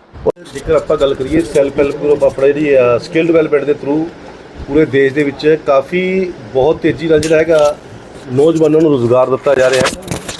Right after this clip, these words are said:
ਔਰ ਪੰਜਾਬ ਦੇ ਵਿੱਚ ਵੀ ਜਿਵੇਂ ਆਪਾਂ ਗੱਲ ਕਰੀਏ ਐਫ ਪੀ ਓ ਬਣਾ ਕੇ ਜਾਂ ਐਫ ਪੀ ਸੀ ਬਣਾ ਕੇ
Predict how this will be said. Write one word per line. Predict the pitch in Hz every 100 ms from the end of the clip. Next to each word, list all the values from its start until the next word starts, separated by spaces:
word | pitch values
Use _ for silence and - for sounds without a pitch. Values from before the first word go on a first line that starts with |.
| - - - -
ਔਰ | 175 196 190
ਪੰਜਾਬ | 160 131 151 156
ਦੇ | 170
ਵਿੱਚ | 196 -
ਵੀ | 196 208
ਜਿਵੇਂ | 208 185 180
ਆਪਾਂ | 175 185
ਗੱਲ | 175 170
ਕਰੀਏ | 175 180 185
ਐਫ | 185 180 160 156
ਪੀ | 180
ਓ | 170
ਬਣਾ | 170 175
ਕੇ | 160 165 170
ਜਾਂ | 160 165 170
ਐਫ | 165 147
ਪੀ | 170
ਸੀ | 151 170
ਬਣਾ | 170 160
ਕੇ | 160 165 165